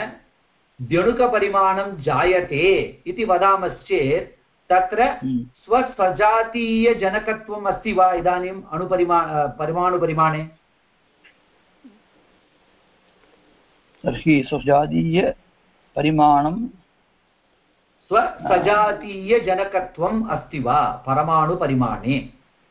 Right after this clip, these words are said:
Speaker 2: न, न महोदय।
Speaker 1: किमर्थं न?
Speaker 2: नो,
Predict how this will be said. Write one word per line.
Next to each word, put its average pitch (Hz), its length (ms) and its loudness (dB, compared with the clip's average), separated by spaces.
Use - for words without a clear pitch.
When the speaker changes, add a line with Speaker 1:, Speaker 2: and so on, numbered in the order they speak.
Speaker 2:
न, 175 520 2
न 202 220 4
महोदय। 127 440 0
Speaker 1:
किमर्थं 220 400 -4
न? 180 60 -2
Speaker 2:
नो, 240 400 4